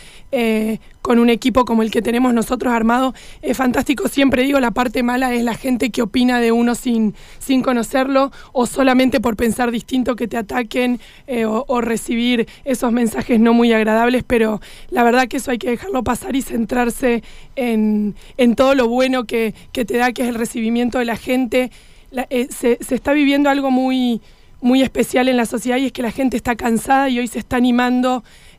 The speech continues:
a, a hablar de política, a poner la cara. Yo iba ahí una, eh,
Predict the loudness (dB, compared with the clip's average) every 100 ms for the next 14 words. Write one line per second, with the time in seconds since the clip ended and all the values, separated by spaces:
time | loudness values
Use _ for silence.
0 | -4 0 0 0 0 0 0 -4 -4 -4
1 | -4 -6 -4 -4 -4 -8 -20 -20 -16 -6
2 | -4 -2 0 0 0 -2 -2 -2 -4 -4
3 | -2 -2 -2 -4 -8 -12 -14